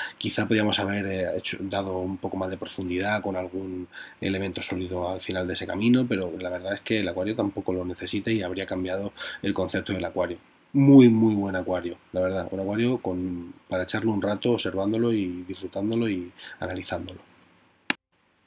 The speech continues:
Otro acuario que vuelvo a, a tener la sensación que, que viene mamando de esa corriente de la que estábamos hablando en, en el acuario del, del acuarista chino de, de,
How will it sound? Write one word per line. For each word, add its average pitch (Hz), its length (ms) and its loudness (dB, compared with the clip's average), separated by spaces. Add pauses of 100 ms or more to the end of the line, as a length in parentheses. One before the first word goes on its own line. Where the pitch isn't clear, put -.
(400)
Otro 156 260 6
acuario 151 480 8
que 110 480 4
vuelvo 117 560 2
a, 98 480 -2
a 98 60 -6
tener 101 220 -4
la 123 100 -2
sensación 110 640 -2
que, 95 420 -2 (400)
que 104 120 0
viene 101 200 2
mamando 110 640 2
de 95 100 -2
esa 104 220 -2
corriente 98 640 -4
de 98 100 -2
la 92 120 -4
que 95 60 -8
estábamos 98 360 -4
hablando 92 400 -4
en, 92 320 -8
en 90 80 -10
el 90 80 -8
acuario 92 400 -4
del, 90 360 -8
del 92 220 -10
acuarista 95 420 -10
chino 95 340 -8
de, 87 160 -8
de, 90 340 -16